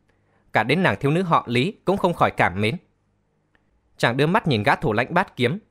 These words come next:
cất giọng ôn hòa nói: "Tiểu sinh thấy các hạ không phải là đối thủ với tiểu sinh, chỉ bằng rằng thành Bát Long kiếm trận để giao đấu với tiểu sinh thì tiện hơn." Giọng nói trầm hồng của chàng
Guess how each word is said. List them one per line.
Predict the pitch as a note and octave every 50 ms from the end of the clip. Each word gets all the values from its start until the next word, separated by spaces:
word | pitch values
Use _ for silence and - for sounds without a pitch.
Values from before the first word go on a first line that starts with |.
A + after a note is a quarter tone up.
| _ -
cất | G3+ G#3 -
giọng | D3+ C3 -
ôn | D3 D3+ D3+
hòa | C3+ C3 A#2 F#2+
nói: | F#2+ G2 G2+ A2+ D3 - _ _ _ _ _ _ _ _ _ _ _ _ _ _ _ _ _ _ _ _ -
"Tiểu | - A#2 A2+ A2
sinh | A2 - D3+ D3+ D3
thấy | - A2+ A#2+ D3+ G3+ - _ -
các | F#3+ G#3 -
hạ | D#3 C3+ -
không | - F3+ F3+ E3
phải | - A#2
là | A2 A2
đối | A2 C#3+ C#3+ G3+
thủ | - D3 C3+ G#2
với | G#2+ F#3
tiểu | - - A#2+ F#2+ F2
sinh, | - - A2 G#2 - - - _ _ _ _ _ _ _ -
chỉ | - D#3+
bằng | D#3 C#3 B2 A#2
rằng | G#2+ B2+ A#2+ A#2+
thành | - C3 B2 C3
Bát | E3+ F#3+ G3
Long | E3+ D#3+ D#3
kiếm | - D3 - G#3+
trận | - - A2+ G2 - _ _ _ -
để | C#3 A2+ G#2
giao | G#2+ D3 D#3+ D#3
đấu | C#3+ D3
với | F#3 A#3
tiểu | A3+ - B2+ G#2+ G2
sinh | - E3 D#3
thì | D3 - A2
tiện | - C3+ B2+ - A2
hơn." | A2+ A#2 A2+ G#2+ - _ _ _ _ _ _ _ _ _ _ _ _ _ _ _ _ _ _ _ _ _ _ _ _ _ _ _ _ _ _ _ _ _ _ _ _ -
Giọng | B2 B2+ A#2+ A#2+
nói | B2 E3
trầm | - - B2 A#2
hồng | C3+ B2+ A2 -
của | - A2+ G#2 F#2+
chàng | - - A#2+ G#2+ F#2+